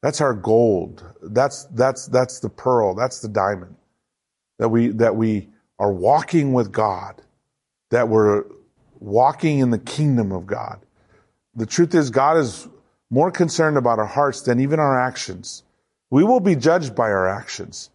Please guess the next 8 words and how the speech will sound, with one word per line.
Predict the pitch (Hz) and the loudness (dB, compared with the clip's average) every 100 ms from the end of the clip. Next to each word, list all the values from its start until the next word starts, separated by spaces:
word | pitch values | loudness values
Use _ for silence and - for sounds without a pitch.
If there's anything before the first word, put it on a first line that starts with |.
| _ _ _ _ _ - | _ _ _ _ _ 0
but | 131 | 4
we | 139 | 6
will | 147 143 | 6 6
be | 120 | 4
judged | 107 131 139 123 - - - _ _ _ _ _ _ | 2 2 2 0 -6 -14 -18 _ _ _ _ _ _
and | 120 120 | -4 -4
pass | - 143 160 - | -2 -2 -2 -2
judgment | 131 107 98 98 104 | -2 -2 -4 -8 -10